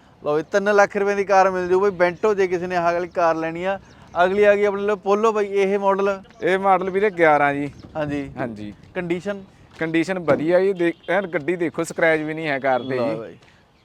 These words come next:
Speaker 1: ਕੁਛ ਕਰਾਉਣਾ ਹੋਵੇ ਜਾ ਕੇ?
Speaker 2: ਕੁਛ ਵੀ ਨਹੀਂ ਕਰਾਉਣਾ, ਅਲੋਏ ਲੱਗੇ ਹੋਏ, ਟਾਇਰ ਲੱਗੇ ਹੋਏ ਕਾਰ ਨੂੰ।
Speaker 1: ਠੀਕ ਆ ਬਾਈ।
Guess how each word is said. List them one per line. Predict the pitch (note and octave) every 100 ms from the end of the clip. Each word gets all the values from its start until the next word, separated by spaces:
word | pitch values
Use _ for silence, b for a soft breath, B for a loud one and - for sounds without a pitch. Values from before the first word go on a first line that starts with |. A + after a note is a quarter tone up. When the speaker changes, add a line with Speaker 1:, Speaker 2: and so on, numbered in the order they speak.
| -
Speaker 1:
ਕੁਛ | A#3
ਕਰਾਉਣਾ | - A3+ G#3 G#3
ਹੋਵੇ | G#3 G#3
ਜਾ | G3+
ਕੇ? | F#3 F#3+ -
Speaker 2:
ਕੁਛ | F3 F3
ਵੀ | E3+ G3+
ਨਹੀਂ | G3+
ਕਰਾਉਣਾ, | G3+ D#3+ D#3 D#3+
ਅਲੋਏ | D#3+ D3+ D#3
ਲੱਗੇ | D3+ C#3+ D3
ਹੋਏ, | D#3
ਟਾਇਰ | - D3+ C#3
ਲੱਗੇ | D3 B2+ A#2 C3
ਹੋਏ | C#3
ਕਾਰ | C3+ C3 B2+
ਨੂੰ। | B2+
Speaker 1:
ਠੀਕ | E3 C3+
ਆ | A#2+
ਬਾਈ। | A#2